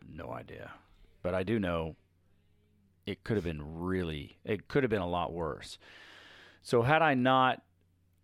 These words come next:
looked at my physical needs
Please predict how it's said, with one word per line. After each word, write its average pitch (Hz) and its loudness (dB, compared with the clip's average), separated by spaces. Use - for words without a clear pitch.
looked 123 2
at 110 4
my 104 -2
physical 120 0
needs 95 -4